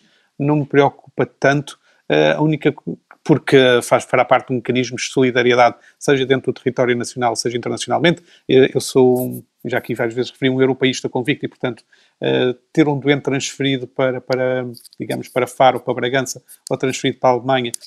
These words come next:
para mim é exatamente a mesma coisa em termos de garantir que a pessoa é tratada, parece-me ser o, o essencial. Eh, a questão é que esse, qualquer transferência também tem, também terá os seus limites.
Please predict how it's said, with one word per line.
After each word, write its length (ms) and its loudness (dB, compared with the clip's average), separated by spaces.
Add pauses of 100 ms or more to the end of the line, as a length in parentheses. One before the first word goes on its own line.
(120)
para 120 0
mim 300 2
é 80 0
exatamente 560 -4
a 20 -4
mesma 260 -6
coisa 260 0
em 40 -12
termos 340 -2
de 160 0 (320)
garantir 480 2
que 80 -14
a 20 -10
pessoa 240 -2
é 40 -2
tratada, 400 2
parece-me 340 -8
ser 160 0
o, 40 -4
o 240 -2
essencial. 640 0 (380)
Eh, 260 4
a 60 -14
questão 240 -4
é 80 0
que 160 0
esse, 180 2 (120)
qualquer 320 2
transferência 760 -2
também 300 -4
tem, 180 0
também 340 -4
terá 200 0
os 100 -4
seus 140 -4
limites. 420 -4